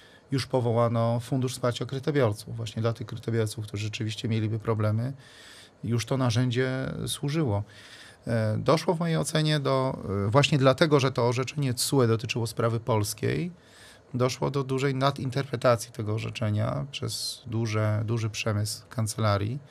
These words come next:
e, które wykreowały taką rzeczywistość jakiegoś zielonego światła tsue dla unieważniania. Chcę wyraźnie powiedzieć, że tsue nigdzie w żadnym swoim orzeczeniu nie powiedział, że kredyt frankowy trzeba unieważnić albo że podlega unieważnieniu. Co więcej nawet,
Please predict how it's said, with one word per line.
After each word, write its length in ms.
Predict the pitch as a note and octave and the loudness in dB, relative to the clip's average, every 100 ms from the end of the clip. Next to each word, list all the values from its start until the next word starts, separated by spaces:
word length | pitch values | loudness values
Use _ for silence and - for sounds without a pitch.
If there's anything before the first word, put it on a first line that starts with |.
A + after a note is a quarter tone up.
| - - - - - - B2 | -20 -20 -20 -20 -20 -12 -2
e, 260 | A#2 A2+ | 0 0
które 280 | A2 B2 B2 | 0 0 0
wykreowały 580 | B2+ B2 B2+ A2+ A#2+ A#2+ | 0 0 2 4 4 2
taką 260 | A#2 B2 | -2 -2
rzeczywistość 920 | A#2 A2 A2+ A#2+ - B2 A2 - - - | -2 -2 -4 -4 -2 -2 -2 -6 -8 -6
jakiegoś 440 | A#2 A2 B2 B2 G#2+ | -2 -2 0 0 2
zielonego 460 | B2+ B2+ C3 C3 | 4 4 2 0
światła 460 | A#2+ B2+ B2 B2+ A2 | 0 0 0 0 -2
tsue 320 | - B2 A#2+ | -2 -2 -2
dla 140 | A2 | 0
unieważniania. 680 | A2 A2+ A2 G#2+ A2 G#2+ G2+ - - - - - | 0 0 0 0 0 0 0 -6 -20 -20 -20 -16
Chcę 160 | - C3+ | -6 2
wyraźnie 320 | D3+ D#3+ D#3+ | 2 2 0
powiedzieć, 320 | C#3 C3 C3 | -2 -2 -2
że 100 | C3 | -2
tsue 360 | B2+ - D3 C#3+ | -2 0 2 2
nigdzie 760 | D3 E3 F#3+ A2+ F#2+ G2+ A2 G#2+ - A2 | 4 6 4 2 0 0 -2 -6 -12 -6
w 80 | |
żadnym 520 | G2+ B2 C#3+ C#3+ C#3+ C#3 | -2 2 2 2 -2 -4
swoim 400 | - A2+ B2 B2 | -2 -2 -2 -2
orzeczeniu 560 | A#2+ B2 A2 G#2 G#2 - - - - - - _ - | -2 -2 -2 -2 -2 -10 -20 -20 -20 -20 -20 _ -4
nie 100 | A2+ | 0
powiedział, 400 | A#2+ A#2+ C3 B2 | 2 2 2 0
że 100 | A2+ | -2
kredyt 340 | - A#2+ A#2 | 0 0 0
frankowy 720 | - A2+ G#2+ A#2 A#2 A2+ A2+ - - | -4 -4 -2 0 0 0 -2 -4 -6
trzeba 280 | - A2 A2+ | -4 0 0
unieważnić 760 | A2 A2+ A2 B2 A#2+ B2 - | 2 0 2 2 0 -4 -4
albo 200 | A2 G#2 | -4 -2
że 100 | G#2+ | -4
podlega 340 | G#2+ G#2 G#2+ G#2 | -4 -4 -2 0
unieważnieniu. 640 | A2 G#2 A2 G2+ G2+ A2 | 0 0 -2 -2 -2 -4
Co 200 | - A#2+ | -2 0
więcej 460 | A#2+ F#3 G3 - G#2 | 2 2 0 -2 0
nawet, 400 | G2+ A2 C3+ | 0 -2 -6